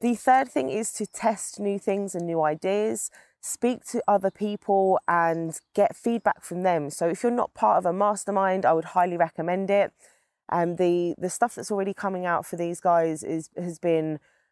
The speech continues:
breakthrough, transformational, phenomenal work, and that's going to do them the world of wonders going forwards. So that's helping them to refine their offering and have more confidence in what they're doing. So surround yourself with other like-minded individuals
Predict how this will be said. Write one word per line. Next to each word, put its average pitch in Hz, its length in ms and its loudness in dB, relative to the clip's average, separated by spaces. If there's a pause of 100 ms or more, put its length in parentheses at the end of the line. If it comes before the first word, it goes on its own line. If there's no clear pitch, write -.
(140)
breakthrough, 185 880 0 (120)
transformational, 170 960 -2
phenomenal 160 760 -2 (220)
work, 160 640 2
and 170 140 -6
that's 147 140 -8
going 202 260 0
to 190 100 -10
do 190 180 -2
them 175 160 -2
the 170 60 2
world 190 280 4
of 165 100 -8
wonders 175 340 -2
going 151 260 0
forwards. 104 600 -4 (240)
So - 120 -4
that's - 180 0
helping 254 320 -4
them 202 220 -2
to 180 280 -2
refine 196 540 -4
their 175 180 0
offering 165 460 -4
and 156 180 -4
have 175 200 -4
more 160 120 -2
confidence 147 420 -8
in 156 100 -6
what 143 140 -2
they're 131 100 -4
doing. 135 420 -6 (480)
So 214 200 2
surround 233 460 -2
yourself 202 420 0
with 185 320 -2 (220)
other 185 240 2
like-minded 170 720 0
individuals 160 800 -4